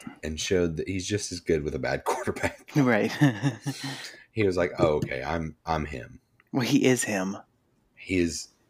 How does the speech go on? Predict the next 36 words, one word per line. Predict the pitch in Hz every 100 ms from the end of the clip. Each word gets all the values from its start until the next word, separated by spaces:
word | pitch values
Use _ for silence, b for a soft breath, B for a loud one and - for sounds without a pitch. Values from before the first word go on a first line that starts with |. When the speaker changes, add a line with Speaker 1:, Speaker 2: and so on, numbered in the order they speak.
| _ _ _ _ _
Speaker 1:
Oh, | 76
he's | 76 -
fun. | - 58 60 -
He's | - 71
fun | 82 71
to | 64
watch. | 60 60 -
Speaker 2:
He | 151
is | 127 120
a |
lot | 101 101
of | 101
fun | -
to | -
watch. | - -
Uh, | 127
you | 131 139
watch | 135 143
him | 156
run | 139
a | 123
route, | 117 117
you're |
like, | 117 110
"This | 127
dude | - 143
can | 135
get | 123
open | 117 113 120
whenever | 110 - 107 110
he | 110 -
wants | - -
to." | - - - _ - - _ 80
Speaker 1:
Oh, | 80
it's, | 78 - -
it's, | 87 -